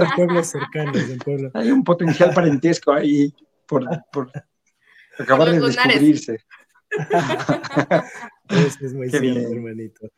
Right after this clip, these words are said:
Speaker 1: Oye, qué chévere, veo que, eh, Tercer Mundo viene con todo este año, les he visto sonando full en Quito, en todos los medios, y por supuesto, eso se hace eco aquí en Estados Unidos,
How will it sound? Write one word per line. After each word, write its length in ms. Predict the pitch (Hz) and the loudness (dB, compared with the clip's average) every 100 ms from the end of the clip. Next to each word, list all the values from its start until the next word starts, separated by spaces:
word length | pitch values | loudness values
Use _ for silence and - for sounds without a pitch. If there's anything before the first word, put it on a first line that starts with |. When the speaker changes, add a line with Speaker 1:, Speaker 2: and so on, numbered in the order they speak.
| - - _ - | -20 -20 _ -6
Speaker 1:
Oye, 320 | 147 160 156 | -2 0 -2
qué 160 | 156 156 | -2 -6
chévere, 460 | - 165 160 156 156 | 4 6 8 6 8
veo 220 | 156 151 | 6 6
que, 580 | 151 139 131 107 107 110 | -2 -2 -2 -6 -8 -10
eh, 80 | - | -8
Tercer 340 | 135 123 143 | -10 -6 -6
Mundo 340 | 147 156 156 151 | -4 -4 -2 -2
viene 300 | 147 147 147 | -2 -4 -6
con 200 | 117 113 | -8 -8
todo 380 | - 151 147 143 | -6 -4 -2 -4
este 240 | - 127 | -6 -8
año, 540 | 127 143 147 147 143 127 | -6 -6 -6 -6 -8 -10
les 280 | 113 113 107 | -14 -14 -12
he 100 | 107 | -12
visto 400 | 120 123 143 - _ | -12 -12 -16 -16 _
sonando 520 | - 110 123 131 131 | -16 -14 -12 -12 -12
full 360 | - 147 143 135 | -12 -10 -8 -8
en 120 | 123 | -12
Quito, 640 | - 131 131 127 123 123 _ _ _ | -14 -16 -10 -6 -6 -6 _ _ _
en 160 | 110 107 | -20 -20
todos 260 | - 123 120 | -12 -10 -8
los 200 | 113 120 | -10 -8
medios, 560 | 123 123 127 123 - _ _ _ - | -6 -6 -4 -6 -8 _ _ _ -12
y 140 | 123 | -10
por 180 | 123 135 | -8 -8
supuesto, 480 | 139 - 170 160 156 | -8 0 0 0 -6
eso 180 | 151 160 | -4 -6
se 140 | 165 | -4
hace 260 | 151 165 160 | -4 -2 -2
eco 220 | 156 143 | -2 -10
aquí 200 | - 139 | -8 -10
en 80 | 139 | -10
Estados 400 | - 131 131 135 | -10 -12 -10 -8
Unidos, 580 | 127 143 147 147 - | -8 -4 -4 -4 -10